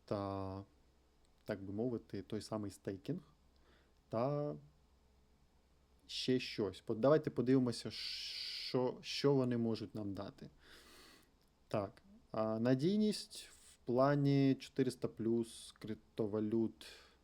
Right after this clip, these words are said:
ні, але у них, ем, хіба є, так, рейтинг. У них є рейтинг чотири і шість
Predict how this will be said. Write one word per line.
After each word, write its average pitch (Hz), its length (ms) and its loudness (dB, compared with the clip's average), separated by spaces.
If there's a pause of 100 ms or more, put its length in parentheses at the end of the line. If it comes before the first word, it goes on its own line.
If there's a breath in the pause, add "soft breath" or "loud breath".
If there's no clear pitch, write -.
(120)
ні, 110 520 0 (560 loud breath)
але 120 580 4 (420 soft breath)
у 113 100 -4
них, 143 360 0 (140)
ем, 104 640 -6
хіба 120 680 -6 (300)
є, 101 440 -8 (2000)
так, 98 320 -6 (180)
рейтинг. 113 460 -2 (520 loud breath)
У 123 80 0
них 127 200 4
є 120 100 6
рейтинг 156 300 4
чотири 123 420 4
і 107 40 2
шість - 680 -4